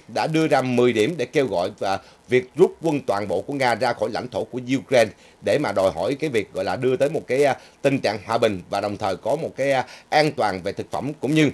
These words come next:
là an toàn về, à, nguyên tử. Các đồng minh của ông ta cũng sẽ gặp gỡ để đưa ra một cái đường hướng làm cách nào để thảo luận với phía của, à, Nga trong việc chấm dứt cuộc chiến này. Đồng thời là họ sẽ thảo luận tới những cái công việc của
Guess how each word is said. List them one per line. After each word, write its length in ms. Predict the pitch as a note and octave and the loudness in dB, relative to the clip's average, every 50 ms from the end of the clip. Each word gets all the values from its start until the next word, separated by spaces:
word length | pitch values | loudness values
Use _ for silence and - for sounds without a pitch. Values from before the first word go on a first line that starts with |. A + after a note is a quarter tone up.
| - _ - | -4 _ -10
là 120 | E2+ D#2+ | -8 -8
an 280 | - - B2 B2+ B2+ - | -6 -2 -2 -2 -2 0
toàn 320 | - G2+ F#2+ F#2+ F#2 E2 | -2 -4 -4 -4 -6 -6
về, 240 | F2+ G2 F#2+ F2+ E2+ - - - - _ | -4 -2 -2 -2 -4 -6 -12 -20 -18 _
à, 160 | E2+ F#2 G2 | -2 0 0
nguyên 200 | G2 G#2+ C3 C3+ | 0 0 -2 -2
tử. 240 | - G2+ F#2+ G#2+ D3 - - - - - _ _ | 0 0 2 2 0 -2 -6 -16 -20 -20 _ _
Các 180 | - G#3+ G#3 F3+ | 2 2 2 2
đồng 140 | C3+ B2+ C3 | 0 0 0
minh 120 | C3+ B2+ | -2 0
của 80 | C#3 E3+ | 0 -2
ông 60 | D3 | 0
ta 200 | - C3 B2+ B2 | 2 -2 -2 -2
cũng 200 | - - B2 C#3 | -2 -6 -14 -4
sẽ 140 | - E3 C#3+ | -2 -2 -2
gặp 140 | A2+ G#2 - - | -2 -4 -6 -4
gỡ 240 | G2 E2 F2 A2 C#3+ C3 | -4 -2 -2 -2 -2 -2
để 160 | G2+ F#2+ A2 | -2 -2 0
đưa 180 | C#3 D3+ C#3+ C#3+ | 2 2 2 2
ra 160 | C3 B2 B2 | 2 2 0
một 160 | B2 G2+ F2 | 0 -4 -4
cái 100 | - D3+ | -4 -2
đường 180 | D3 C3+ A#2 G2+ | 0 0 0 2
hướng 160 | A2+ C3+ E3 G3 E3+ - _ | 0 0 0 -2 -6 -10 _
làm 180 | F2 G2+ G#2 F#2+ | -4 -4 -4 -2
cách 200 | - D#3 D3+ D3 | -4 -6 -6 -4
nào 200 | C#3 G#2+ F#2+ G2 | -4 -4 -4 -2
để 160 | F#2 F#2+ A2 - | -4 -4 -6 -6
thảo 160 | - - G#2+ D#3+ | -4 -2 0 2
luận 280 | C#3 G2 F#2 G2+ G#2 G2 | 2 0 0 -2 -8 -4
với 180 | G#2+ C3+ D3+ E3 D#3+ - | 0 0 0 0 -2 -2
phía 240 | - E3 E3 F3+ G#3 G3+ | 2 4 4 4 4 2
của, 300 | - A2+ F#2 F2 A2+ C3 | -4 -4 -2 -2 -2 -2
à, 100 | C3 D3 D#3+ - - - - - | -4 -6 -6 -8 -16 -20 -20 -10
Nga 320 | - A#2 C3+ C#3+ C3+ A#2+ - - _ _ | -2 4 6 6 6 4 0 -14 _ _
trong 160 | D3 C#3 C#3 | 0 2 2
việc 220 | G#2+ - - _ | -2 -4 -4 _
chấm 160 | - E3 G3+ | 2 2 2
dứt 100 | F#3 F#3+ - | 2 -4 -4
cuộc 180 | - G#2 F#2 - | -6 -10 -6 -6
chiến 140 | C#3 D#3 F3 | -6 -2 0
này. 200 | B2+ A2 G2+ - - - _ _ | 2 2 2 0 -4 -20 _ _
Đồng 180 | - C3 C3+ A#2+ | 0 2 2 4
thời 200 | B2 A2+ A2 G#2+ | 2 2 2 2
là 100 | G2+ D#2+ | 0 -2
họ 120 | F2+ G#2 | -2 -4
sẽ 80 | G#2 - | -4 -6
thảo 160 | - - A#2 D3 | -6 -4 -2 0
luận 200 | C3+ G2+ G#2+ G#2 | 0 -2 -2 -4
tới 320 | G2 A2+ C3+ C#3+ D#3 F3+ E3+ | -2 0 2 2 2 2 0
những 140 | B2 G#2+ - | -4 -4 -4
cái 120 | D3+ D3+ | -8 -4
công 180 | - C#3 C#3 A#2 | -4 -4 -2 0
việc 260 | G#2+ G#2 G2 F#2+ - _ | 0 0 0 -2 -6 _
của 300 | G2 F2+ F2 F#2+ G#2+ D3+ | -4 -2 -2 0 -2 -2